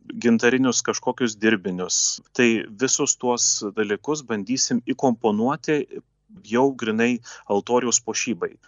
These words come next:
Bet jeigu surinksime daugiau gintaro, negu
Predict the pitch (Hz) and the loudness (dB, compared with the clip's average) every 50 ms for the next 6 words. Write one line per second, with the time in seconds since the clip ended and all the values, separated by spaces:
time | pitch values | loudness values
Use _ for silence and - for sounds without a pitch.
0 | _ - - 113 147 147 143 - 160 165 151 135 127 - - - 139 147 156 151 | _ -14 -4 0 0 0 0 2 0 0 0 0 2 2 2 2 2 -4 -4 -4
1 | - - - 120 113 110 107 - _ - 113 123 120 117 117 143 147 135 117 127 | -8 -8 -8 -6 -6 -6 -8 -8 _ -8 -6 -6 -6 -4 -2 -2 -2 -2 -2 -4
2 | 131 139 127 - 113 104 101 98 107 113 123 113 123 117 | -6 -6 -4 -4 -4 -4 -2 -4 -2 -6 -6 -4 -2 -2